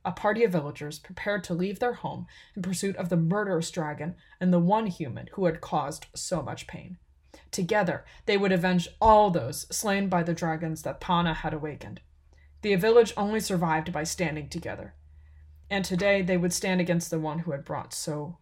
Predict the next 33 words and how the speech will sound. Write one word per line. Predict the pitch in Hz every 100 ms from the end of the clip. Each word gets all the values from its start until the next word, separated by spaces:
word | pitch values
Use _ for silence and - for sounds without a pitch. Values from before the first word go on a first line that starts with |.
| -
much | 156 - - - _ _
pain. | - 170 160 - - _ _ _ _ _ _ _ _ _ _ -
Varay | 190 196 196 220
slipped | - 208 185
out | 180 185
of | 180
the |
group, | 170 156 143 - -
telling | - 196 185
a | -
semi-familiar | 180 - 214 240 233 196 190 185 180
villager | 190 196 165 151 151
named | 160 156 -
Kai | - 135 135
that | 170 170
she | 170
had | 160
forgotten | - 165 151 147
something. | - 127 - 180 - _ - - -
She | - 202
made | 190 190 190
her | 269
way | 240 175
to | 165 170
the | 165
edge | 160 170
of | 185
the | 190
village | 170 143 139 -
to | - 165
a |
small | 165 - 151
house. | 151 - - 175 -